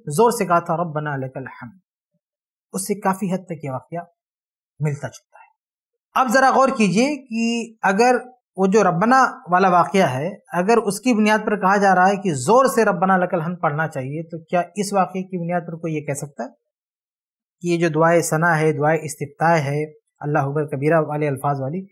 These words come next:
इसको भी जोर से पढ़ना है? नहीं, कोई कायल नहीं।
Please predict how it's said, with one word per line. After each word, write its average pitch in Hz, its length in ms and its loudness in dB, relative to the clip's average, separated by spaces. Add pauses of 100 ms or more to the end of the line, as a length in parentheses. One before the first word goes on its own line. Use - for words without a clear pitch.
(160)
इसको 220 260 -14
भी 240 100 -8
जोर 269 180 -10
से 277 120 -10
पढ़ना 254 220 -12
है? 277 80 -18 (760)
नहीं, 233 220 -8 (920)
कोई 302 140 -2
कायल 131 200 -8
नहीं। 120 180 -16